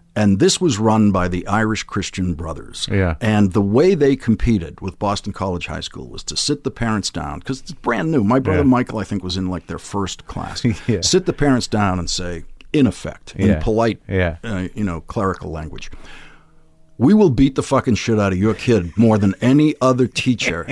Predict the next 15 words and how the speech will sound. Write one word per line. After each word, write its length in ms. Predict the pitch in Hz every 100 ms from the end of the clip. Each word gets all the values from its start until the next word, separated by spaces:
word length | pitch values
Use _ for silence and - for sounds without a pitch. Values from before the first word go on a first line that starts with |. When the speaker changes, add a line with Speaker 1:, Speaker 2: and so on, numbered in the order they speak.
| -
Speaker 2:
<laughs> 100 | _
Speaker 1:
anywhere." 1000 | 123 123 120 117 - - 120 123 101 87 -
<laughs> 40 | - -
It 60 | 202
was 200 | 175 170
like, 240 | 156 - - - -
"We 240 | 117 156
will 340 | 131 123 135
beat 380 | 110 76 110 113
them 400 | - 95 90 87 - 117 - 113 78
better. 300 | 92 71 69 - 139 127
Where 200 | - 131
do 120 | 143 120
I 80 |
sign?" 420 | 101 - 143 -